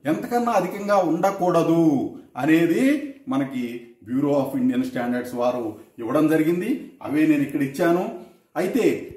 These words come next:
వీటికన్నా ఎక్కువ ఉంటే ఏం జరుగుతుంది, ఎలాంటి, ఎలాంటి ప్రమాదాలు వస్తున్నాయి, ఎలాంటి ప్ర-, అవన్నీ కూడా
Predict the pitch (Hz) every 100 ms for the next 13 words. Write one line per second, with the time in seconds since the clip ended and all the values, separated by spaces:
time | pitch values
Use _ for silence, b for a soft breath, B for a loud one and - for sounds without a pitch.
0 | - 180 277 320 233 269 262 165 247 -
1 | 381 349 330 202 220 320 269 202 - 170
2 | 160 160 135 104 101 127 139 226 320 320
3 | 240 233 202 208 180 170 175 165 151 -
4 | 147 139 151 254 311 - 175 175 - 175
5 | 220 233 220 185 147 143 131